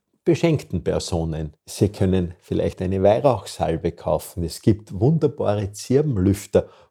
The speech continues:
Produkte überhaupt aus der Zirbe, vom Kopfpolster bis zum ätherischen Öl, das vorhanden ist. Und das sind echte Substanzen, keine synthetischen. Und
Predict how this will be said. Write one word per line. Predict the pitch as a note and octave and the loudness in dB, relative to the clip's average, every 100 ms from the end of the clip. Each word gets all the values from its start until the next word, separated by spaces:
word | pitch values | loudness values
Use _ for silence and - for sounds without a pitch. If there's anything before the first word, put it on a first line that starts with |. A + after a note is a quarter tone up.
| - | 2
Produkte | - G#2+ D3 D3 - - | 2 4 2 0 0 0
überhaupt | G#2 - G#3 G3+ E2 F#2 - _ - | 0 0 -2 0 0 0 0 _ -4
aus | G#2 G2 | -2 -2
der | - G#2 | -2 -4
Zirbe, | - G#2+ G#2+ G#2 F2+ _ | 0 4 4 2 -12 _
vom | _ - F2+ | _ -4 -4
Kopfpolster | - A2+ - - - _ - A2+ C3 - C3 A#2 - _ _ _ | 0 -2 -2 -14 -20 _ 0 2 2 4 4 4 -2 _ _ _
bis | - A#2 - - _ _ - | 4 4 2 -10 _ _ -6
zum | A#2+ A#2+ | -2 -2
ätherischen | G#2+ G2 G#2+ G2 G2 G2 - G#2 | -4 -8 0 0 2 -2 -4 -2
Öl, | F#2+ G2 G#2 G#2 _ | 2 4 2 -4 _
das | F#2 - | -8 -6
vorhanden | - F#2 E2 D#2+ C#2+ E2 | -2 -2 0 -6 -6 -10
ist. | D2+ - - _ - - - | -10 -12 -16 _ -20 -20 -2
Und | A#2+ G2+ - _ - | 0 0 -6 _ 0
das | G#2+ G#2 | 0 2
sind | G#2 F2 E2 - _ _ _ _ - | -4 -4 -4 -12 _ _ _ _ 4
echte | A#2+ - - E2 - | 4 4 -8 -8 -8
Substanzen, | - - G2 - - E2+ E2+ - F2+ - | -16 -4 -4 -4 0 0 0 -8 -14 -14
keine | - G2+ A2+ G#2+ - _ | -6 -4 -2 -4 -8 _
synthetischen. | - A#2+ A2 C3+ G2 - - - - - - - - | -2 -2 0 -2 -4 -8 -16 -16 -20 -20 -14 -14 2
Und | - C3 B2+ | 8 8 8